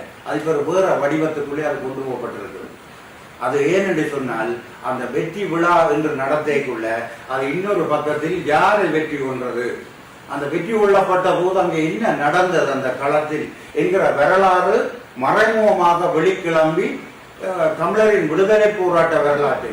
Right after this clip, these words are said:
புலிகள் இயக்கத்தின் வரலாற்றை, தலைவர் பிரபாகரனின் வரலாற்றை அது மீள கட்டமைக்கின்றது என்றதன் அடிப்படையில் தான் அவர்கள் அந்த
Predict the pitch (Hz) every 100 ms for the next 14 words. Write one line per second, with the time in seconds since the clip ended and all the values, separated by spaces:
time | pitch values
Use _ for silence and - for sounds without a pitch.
0 | - 180 220 240 220 190 175 170 165 147
1 | 139 143 151 143 - - - - - -
2 | 156 190 190 - 175 185 196 196 196 185
3 | 170 147 143 160 170 170 175 202 220 -
4 | - - - - 147 202 254 247 - -
5 | 180 - 240 233 220 190 175 170 165 180
6 | 160 - - - 139 160 165 147 - 156
7 | 156 147 143 139 139 185 165 135 139 139
8 | 135 127 123 113 -